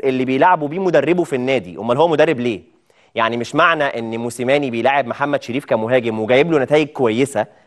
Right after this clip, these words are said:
بيسجل يعني، إن كيروش لازم ياخد اللعيب يلعبه مهاجم. لا، أنا عايز أجربه هنا. هو خد من شريف مثلا ناتج إيجابي أو سلبي في المكان ده،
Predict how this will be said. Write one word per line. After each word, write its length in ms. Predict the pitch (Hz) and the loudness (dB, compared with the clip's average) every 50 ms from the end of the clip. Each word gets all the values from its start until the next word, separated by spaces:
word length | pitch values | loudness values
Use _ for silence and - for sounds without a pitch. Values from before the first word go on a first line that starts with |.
| _ - | _ -8
بيسجل 520 | 113 113 - - 165 156 123 92 107 98 | -8 -4 0 0 0 0 -2 -8 -8 -4
يعني، 340 | 98 104 101 101 110 127 190 _ _ _ _ _ _ _ _ - | 0 0 0 0 -2 -6 -12 _ _ _ _ _ _ _ _ -4
إن 160 | 127 131 135 | -2 0 0
كيروش 300 | 135 - 147 156 180 - | 0 2 4 4 4 4
لازم 200 | 180 175 180 160 | 2 2 4 4
ياخد 220 | 160 185 185 180 | 2 2 2 2
اللعيب 260 | 160 139 135 127 165 170 | 0 2 2 2 2 2
يلعبه 320 | 151 160 165 165 160 151 | 2 2 2 0 -2 -2
مهاجم. 400 | 143 156 185 160 107 95 95 92 _ _ _ | 0 0 0 0 -2 -6 -16 -20 _ _ _
لا، 280 | - 127 170 - - - | -2 0 0 0 0 -2
أنا 120 | 120 110 | -2 0
عايز 200 | 101 123 151 147 | 0 0 0 0
أجربه 440 | 139 120 120 117 139 165 147 131 147 | 0 0 2 2 2 2 0 0 -2
هنا. 160 | 143 120 87 - _ _ _ _ _ _ _ _ _ _ _ _ _ _ _ - | -2 -2 -6 -14 _ _ _ _ _ _ _ _ _ _ _ _ _ _ _ -2
هو 120 | 113 117 117 | 0 0 2
خد 260 | - - 180 175 156 | 2 0 -2 -2 -2
من 120 | 147 135 | -4 -6
شريف 300 | 123 - - 131 160 - | -4 -4 -4 -6 -4 -2
مثلا 280 | 151 165 170 - 160 151 | -2 0 2 2 2 2
ناتج 340 | 135 131 151 165 185 165 127 | 2 2 0 0 -2 -2 -2
إيجابي 360 | - 135 127 151 170 170 170 | -2 0 2 2 4 4 4
أو 160 | 139 135 127 | 4 2 2
سلبي 380 | 127 - 170 165 143 120 107 110 | 2 2 2 2 2 0 -4 -6
في 100 | - 117 | -6 -6
المكان 400 | 110 113 117 113 151 165 170 156 | -4 -2 -2 0 0 -2 0 2
ده، 160 | 160 185 - | 0 0 0